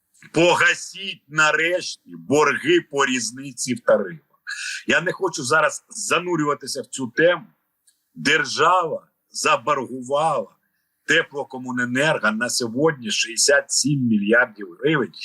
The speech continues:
різниці в тарифах. Це норма закону двадцять другого року двадцять чотири сімдесят дев'ять. Вони були зобов'язані ще в двадцять другому році гасити і кожного року так. Вони не роблять нічого, уряд. Просто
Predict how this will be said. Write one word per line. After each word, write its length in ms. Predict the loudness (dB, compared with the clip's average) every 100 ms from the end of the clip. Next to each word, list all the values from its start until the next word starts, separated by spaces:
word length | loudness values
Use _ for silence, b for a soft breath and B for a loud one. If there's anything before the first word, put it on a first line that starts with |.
| -10
різниці 600 | 0 2 4 4 2 0
в 60 | -2
тарифах. 480 | 2 2 0 -10 -20 -2
Це 260 | 2 2
норма 500 | 2 2 2 2 0
закону 640 | -2 -10 -8 0 0 0 -10 _ b _
двадцять 540 | -2 0 2 0 -8 -6
другого 460 | -4 -2 -2 -2
року 300 | -2 -2 -6
двадцять 400 | -4 -2 -2 -4
чотири 440 | -10 -12 -10 -8 -4
сімдесят 540 | -6 -6 -2 -2 -2
дев'ять. 240 | -6 -10 -14 B B B B 0
Вони 300 | 2 4 2
були 260 | 0 0 0
зобов'язані 800 | 0 0 -2 0 0 -2 -6 -8
ще 140 | -8
в 120 | -8
двадцять 420 | -2 -2 -2 -10
другому 480 | -6 -4 0 -2 -2
році 380 | -2 0 0 -2
гасити 680 | -2 0 2 2 2 -2 -4 B
і 120 | 0 2
кожного 480 | 4 2 4 4
року 320 | 2 -2 -8 -12
так. 180 | -16 -18 _ _ _ -6
Вони 420 | 0 4 4 4
не 160 | 4
роблять 400 | 2 2 -2 -8
нічого, 460 | -10 -8 -4 -4 -6
уряд. 280 | -10 -10 -8
Просто 380 | 0 0 0 -4